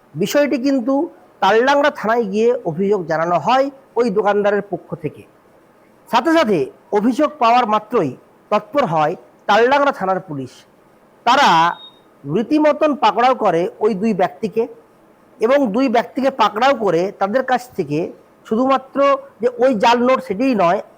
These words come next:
আরও বেশ কয়েকটি জাল নোট কিন্তু উদ্ধার করে। বিষয়টি নিয়ে তদন্ত শুরু করে তালডাংরা থানার পুলিশ। পুলিশের তরফ থেকে যেটুকু খবর, যে এর পিছনে কি বড় কোনো চক্র রয়েছে বা এটা উদ্দেশ্য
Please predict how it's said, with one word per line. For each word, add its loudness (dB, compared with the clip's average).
আরও 2
বেশ 4
কয়েকটি 0
জাল 2
নোট 0
কিন্তু -6
উদ্ধার -8
করে। -6
বিষয়টি 0
নিয়ে 4
তদন্ত 0
শুরু 0
করে 2
তালডাংরা 2
থানার -2
পুলিশ। -6
পুলিশের 2
তরফ 2
থেকে -2
যেটুকু 0
খবর, 0
যে 0
এর 4
পিছনে 0
কি -2
বড় 4
কোনো 0
চক্র -4
রয়েছে 0
বা 2
এটা 2
উদ্দেশ্য -4